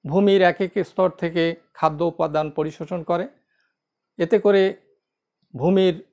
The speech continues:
প্রত্যেক স্তর থেকে সমপরিমাণে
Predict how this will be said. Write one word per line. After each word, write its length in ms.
প্রত্যেক 480
স্তর 280
থেকে 460
সমপরিমাণে 840